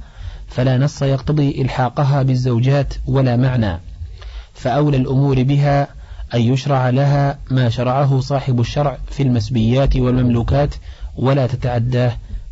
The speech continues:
وبالله التوفيق. فصل. الحكم الثاني أنه لا يحصل الاستبراء بطهر البتة، بل لا بد من حيضة، وهذا قول الجمهور وهو الصواب. وقال أصحاب مالك والشافعي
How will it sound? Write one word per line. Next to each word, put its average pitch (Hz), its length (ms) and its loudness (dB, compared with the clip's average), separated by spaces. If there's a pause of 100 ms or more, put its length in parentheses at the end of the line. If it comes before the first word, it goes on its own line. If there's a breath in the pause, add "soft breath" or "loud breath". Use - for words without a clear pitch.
وبالله 113 520 2
التوفيق. 113 640 -4 (840 loud breath)
فصل. 117 560 0 (840 loud breath)
الحكم 131 380 0
الثاني 135 600 2 (420 loud breath)
أنه 127 360 4
لا 120 140 2
يحصل 131 340 2
الاستبراء 131 920 0
بطهر 123 580 0 (100)
البتة، 120 500 0 (640 loud breath)
بل 117 200 2
لا 104 100 2
بد 131 240 2
من 120 180 2
حيضة، 110 380 -2 (560)
وهذا 127 400 0
قول 123 280 0
الجمهور 127 680 2
وهو 120 260 2
الصواب. 117 500 0 (680 loud breath)
وقال 113 340 0
أصحاب 139 440 0
مالك 135 520 2
والشافعي 127 760 0